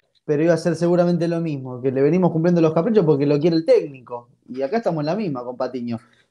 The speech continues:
Me parece que venimos con la, con la misma. Si se llega a dar lo de, lo de Juan Patiño, ojalá que le vaya bien. Yo le voy a decir siempre lo mejor. Yo quiero que se ponga la camiseta de Vélez,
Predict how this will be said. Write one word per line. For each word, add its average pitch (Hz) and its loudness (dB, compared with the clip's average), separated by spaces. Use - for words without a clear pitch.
Me 123 -4
parece 170 4
que 165 6
venimos 165 2
con 151 0
la, 151 -2
con 156 -4
la 147 -2
misma. 135 -8
Si 131 -10
se 139 0
llega 262 4
a 208 6
dar 226 4
lo 196 2
de, 160 0
lo 147 -8
de 147 -8
Juan 185 -6
Patiño, 226 -4
ojalá 240 -4
que 185 -10
le 160 -6
vaya 160 -8
bien. 208 -6
Yo 208 -10
le 214 -6
voy 165 -6
a 151 -4
decir 156 -10
siempre 165 -16
lo 139 -18
mejor. 139 -10
Yo 156 -4
quiero 156 -4
que 143 -4
se 147 -6
ponga 165 -4
la 151 -2
camiseta 156 -6
de 151 -2
Vélez, 208 2